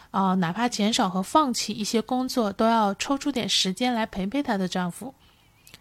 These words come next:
第四呢，是如果吵架，没有必要一定要辩论道理，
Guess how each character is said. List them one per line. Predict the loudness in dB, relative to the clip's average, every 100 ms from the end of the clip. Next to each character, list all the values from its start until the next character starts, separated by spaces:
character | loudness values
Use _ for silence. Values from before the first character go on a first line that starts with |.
| _ -2
第 | 0
四 | 2 2
呢， | 2 4 4
是 | 4 2
如 | 2 0
果 | 2 2 2
吵 | 0 -2 -2 0
架， | 2 2 0 -6 -20 -20 -12 2
没 | 4
有 | 4
必 | 2 0
要 | 2 2
一 | 2 0
定 | 0 4 4
要 | 4 2
辩 | 0 2 4
论 | 4 4 4
道 | 2 2 2
理， | 0 -2